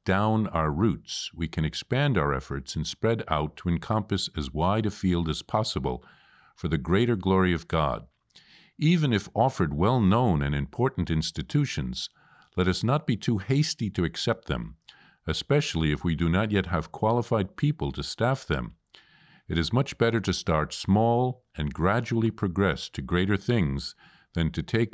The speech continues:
over eminent institutions and conduct them inefficiently, or even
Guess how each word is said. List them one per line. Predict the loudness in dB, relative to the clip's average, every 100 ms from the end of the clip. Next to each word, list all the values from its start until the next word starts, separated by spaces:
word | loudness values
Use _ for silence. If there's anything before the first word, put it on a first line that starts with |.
| -4
over | 0 0 2 -2 -2
eminent | -2 0 2 0 -2
institutions | -2 -2 -2 -10 -4 -2 -2 -4 -4 -4 -8 -12 -20 -12 -4
and | -4 2
conduct | 4 4 2 0
them | 0 0 -6 0
inefficiently, | 4 4 4 0 0 -2 -2 -4 -6 _ -20 -20 -14 -2
or | 2
even | 4 4 2 0 -2